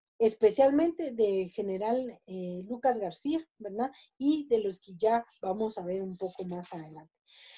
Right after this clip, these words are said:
Eh, digamos, aquí, en esta época, eh, las fuerzas insurgentes del Ejército Guerrillero de los Pobres y la Organización de Pueblos en Armas Orpas,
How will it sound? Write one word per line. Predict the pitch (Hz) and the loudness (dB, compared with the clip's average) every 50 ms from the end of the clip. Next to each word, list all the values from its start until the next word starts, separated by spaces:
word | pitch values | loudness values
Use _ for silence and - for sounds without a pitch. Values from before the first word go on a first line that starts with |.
| - - _ | -20 -2 _
Eh, | 240 247 247 240 233 226 226 220 214 214 208 202 196 - _ _ _ _ _ _ _ _ _ _ _ _ _ _ _ _ _ _ _ _ _ _ | 8 12 12 12 12 12 12 12 12 12 10 8 2 -4 _ _ _ _ _ _ _ _ _ _ _ _ _ _ _ _ _ _ _ _ _ _
digamos, | - 233 226 233 254 269 277 311 339 320 330 - - - _ _ | 2 6 10 12 12 12 12 10 6 4 4 -2 -10 -18 _ _
aquí, | - 226 233 233 - 302 339 381 415 403 - | 4 4 4 4 6 8 10 10 10 8 6
en | 277 247 233 247 | 0 2 4 4
esta | 269 262 - 302 277 277 302 | 4 4 8 8 10 10 10
época, | 302 - 381 349 - - 349 339 294 226 220 | 8 6 0 -2 2 2 0 0 0 -2 -2
eh, | 226 214 208 202 196 196 190 190 185 180 180 175 170 165 165 175 185 185 _ _ _ _ - | 0 0 2 2 2 2 2 0 0 -2 -2 -4 -4 -6 -8 -10 -12 -16 _ _ _ _ -2
las | - 240 233 226 226 | 6 8 8 8 8
fuerzas | - 269 269 277 311 294 285 | 6 6 6 6 4 2 4
insurgentes | 269 247 233 - 214 180 - - 285 339 381 370 - 392 349 - - - _ _ | 0 0 0 -2 -6 -6 0 2 4 4 4 4 2 -2 -2 -2 -10 -16 _ _
del | 226 226 208 196 | 0 0 0 0
Ejército | 196 180 214 262 247 294 294 285 - 269 240 | 0 0 0 0 0 0 -4 -2 0 0 2
Guerrillero | 214 208 202 208 220 233 247 269 269 | 2 0 2 4 4 4 4 4 2
de | 262 | 2
los | 240 214 185 | 0 -2 -4
Pobres | - _ 277 294 320 349 359 381 370 - - | 0 _ 8 8 8 8 6 2 0 -2 -8
y | 247 | -2
la | 220 208 | 0 0
Organización | 196 196 196 196 190 185 202 190 - 240 254 | 0 0 -2 -6 -6 -8 -10 -6 -4 -2 0
de | 254 254 240 | 0 -2 2
Pueblos | - 240 240 247 262 254 247 | 2 2 2 2 0 -2 -4
en | 240 220 214 | -4 -4 -2
Armas | 220 233 240 233 233 - | -2 -2 -2 -2 -2 -2
Orpas, | 277 302 294 - 359 370 - | -2 -2 0 -2 -4 -4 -4